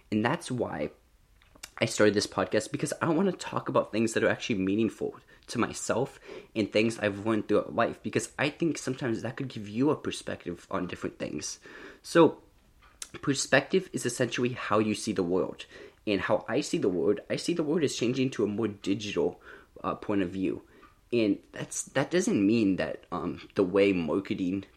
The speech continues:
it doesn't, that doesn't mean that marketing, you know, through, uh, word of mouth doesn't work. It just means it's not as effective. It simply means you have a greater chance of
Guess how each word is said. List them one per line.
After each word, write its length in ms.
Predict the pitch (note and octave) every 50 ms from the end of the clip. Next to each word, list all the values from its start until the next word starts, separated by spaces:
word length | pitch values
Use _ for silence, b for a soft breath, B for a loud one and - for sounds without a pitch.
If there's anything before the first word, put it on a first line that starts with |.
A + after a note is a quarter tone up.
| - -
it 100 | - A2+
doesn't, 440 | A#2 A#2+ C#3 D#3+ C3 - F2 - - - -
that 200 | - A2+ C3 C3+
doesn't 360 | - E3+ F3+ F3 - F3 G#2 E2+
mean 240 | G#2 A#2+ A#2 G#2
that 220 | F#2 D#2 D2 - B B B B B
marketing, 640 | - G#2 G#2 A2 A2+ A2+ - A#2+ G#2 A2 A2 G#2+ G2
you 100 | F#2+ F#2
know, 240 | F2 E2 E2+ G2 - - - -
through, 160 | A2+ G#2 F#2+ - _ - -
uh, 160 | - F2 D#2 D#2+
word 180 | E2+ G2 G#2 G2+
of 100 | G#2 -
mouth 380 | G2+ F2+ D#2+ D2 - - -
doesn't 340 | F#2 - - - A#2+ G#2+ -
work. 400 | F2 F#2 G#2 B2+ D3 - - - B B B B B
It 120 | - D3
just 180 | - C#3+ - -
means 240 | C3+ B2+ B2 - -
it's 140 | - - -
not 200 | A#2+ G#2+ A2+ G#2+
as 220 | G2+ A2 G#2+ -
effective. 560 | F2 - - - F2+ - - - - - - - B B B B B B
It 140 | - C3+ -
simply 320 | - D3 C#3+ C#3+ C3+ A2+
means 420 | G#2+ A2 A#2+ A#2 G#2+ G2+ G2 - - B B B B B
you 140 | - B2+ C3+
have 180 | C#3 C3+ B2 C3
a 80 | A#2+
greater 320 | A2 A2 - A2 A2+ A#2 -
chance 400 | - - B2 A2 G#2 G2+ - - -
of 200 | - E2 C#2 -